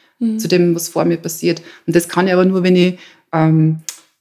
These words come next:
Speaker 2: wenn ich nicht überfordert bin. Schon, also wenn ich schon quasi überfordert wohin komme, dann wird das nix, ja. Ich muss auch vorher schon für Ruhe sorgen und für Balance sorgen und dann kann ich rausgehen in die Welt, ja. Also
Speaker 1: Also
Speaker 2: es
Speaker 1: wie
Speaker 2: ist
Speaker 1: du
Speaker 2: so
Speaker 1: vorher
Speaker 2: das,
Speaker 1: gesagt hast,
Speaker 2: ja.
Speaker 1: es braucht die Stabilität
Speaker 2: Genau.
Speaker 1: und die Flexibilität.
Speaker 2: Ja, genau.
Speaker 1: Ja.
Speaker 2: Ja.
Speaker 1: Mhm.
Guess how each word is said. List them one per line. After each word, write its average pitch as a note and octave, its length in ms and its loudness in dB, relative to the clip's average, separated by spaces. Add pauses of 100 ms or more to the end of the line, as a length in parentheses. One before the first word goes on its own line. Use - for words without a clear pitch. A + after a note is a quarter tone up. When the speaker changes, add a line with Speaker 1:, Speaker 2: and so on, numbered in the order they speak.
(120)
Speaker 2:
wenn F3 120 2
ich - 80 4
nicht F3+ 160 2
überfordert D#3 560 -2
bin. D3 160 -4
Schon, D#3 220 -2
also E3 160 -6
wenn F3 80 0
ich - 60 -4
schon F#3 320 -2
quasi D#3+ 200 -4
überfordert F3+ 460 0
wohin F3 340 0
komme, A3 320 2 (320)
dann F3 160 2
wird F3 160 2
das D#3+ 140 -8
nix, D3+ 300 -4
ja. D#3+ 120 -4
Ich D#3 100 -6
muss F#3 180 2
auch F3 140 0
vorher F3+ 340 2
schon E3+ 300 -2
für E3 120 -8
Ruhe G3 260 2
sorgen A3+ 400 0
und F#3+ 100 -4
für F3 120 -6
Balance E3 420 0
sorgen F#3 280 -2
und E3+ 160 -4
dann E3 140 0
kann F3+ 160 -4
ich E3+ 100 -4
rausgehen D3+ 440 -2
in D3+ 40 2
die D3+ 120 -6
Welt, D3+ 320 -8
ja. - 140 -6
Also - 100 -2
Speaker 1:
Also - 20 0
Speaker 2:
es G3 120 -4
Speaker 1:
wie - 40 -2
Speaker 2:
ist G3+ 80 -4
Speaker 1:
du G#3 60 -2
Speaker 2:
so E3+ 60 -2
Speaker 1:
vorher G3+ 120 2
Speaker 2:
das, - 140 -4
Speaker 1:
gesagt G#3 240 -6
hast, G3+ 80 0
Speaker 2:
ja. G#3+ 180 4
Speaker 1:
es D3 100 -8
braucht G3 260 -4
die G#3+ 60 -4
Stabilität G#3 540 0
Speaker 2:
Genau. A#3+ 200 4
Speaker 1:
und A3 100 -2
die G#3+ 40 -10
Flexibilität. G3 880 -2
Speaker 2:
Ja, G#3 160 2
genau. G3 280 0
Speaker 1:
Ja. G3+ 320 -4
Speaker 2:
Ja. F#3+ 220 -6 (640)
Speaker 1:
Mhm. G#3 300 -12